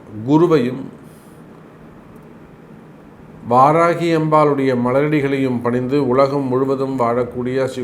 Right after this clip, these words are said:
குபேரன் டி வி நேயர்கள் அனைவருக்கும் உங்கள்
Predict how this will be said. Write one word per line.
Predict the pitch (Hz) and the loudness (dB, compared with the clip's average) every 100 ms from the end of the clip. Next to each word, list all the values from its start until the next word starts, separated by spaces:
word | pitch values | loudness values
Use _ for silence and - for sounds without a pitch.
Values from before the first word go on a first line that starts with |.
| 120 | -6
குபேரன் | 120 135 135 131 | -2 0 -2 -4
டி | 120 123 | -6 -6
வி | 120 117 | -4 -4
நேயர்கள் | 117 123 113 113 110 | -2 -2 -2 -4 -4
அனைவருக்கும் | 113 113 110 - 123 98 - - - - - - - - - - - - - 123 | -4 -4 -4 -6 -8 -8 -14 -20 -20 -20 -20 -20 -20 -20 -20 -20 -20 -20 -6 -2
உங்கள் | 151 156 156 | 2 4 4